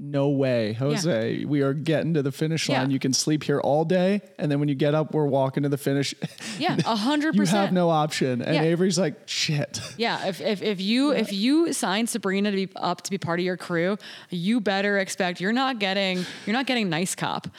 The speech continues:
Speaker 1: Yeah.
Speaker 2: at all. You are a hundred percent getting bad cop. And I watched her do the same thing to Taylor, maybe a little bit more supportively
Speaker 1: Mm-hmm.
Speaker 2: at Western States, where she didn't play mind games with Taylor, but she was like,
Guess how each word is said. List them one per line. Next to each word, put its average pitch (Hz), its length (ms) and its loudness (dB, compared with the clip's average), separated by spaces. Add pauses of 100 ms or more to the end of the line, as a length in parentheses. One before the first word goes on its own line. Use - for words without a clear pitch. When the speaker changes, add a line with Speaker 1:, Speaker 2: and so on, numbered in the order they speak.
Speaker 1:
Yeah. 131 260 -4
Speaker 2:
at 185 160 -2
all. 160 340 0 (120)
You 185 140 -4
are 185 60 -2
a 165 40 -2
hundred 214 240 -2
percent 185 240 -4
getting 156 200 0
bad 143 260 -2
cop. 139 260 -2
And 170 100 -2
I 165 80 0
watched 160 340 -2
her 214 180 0
do - 200 -4
the 185 100 -4
same 160 260 -2
thing 165 180 -2
to 160 60 -4
Taylor, 147 460 -4 (340)
maybe 330 180 0
a 349 60 2
little 226 160 2
bit - 60 -4
more 208 120 0
supportively 165 640 -2
Speaker 1:
Mm-hmm. - 320 -10
Speaker 2:
at 196 160 -2
Western 180 340 -2
States, 240 340 -2
where 196 80 0
she 247 440 -2 (960)
didn't 277 200 0
play 262 140 0
mind 160 320 0
games 220 180 0
with 240 80 -2
Taylor, 262 300 0
but 220 100 -4
she 233 100 0
was 220 140 0
like, 208 240 0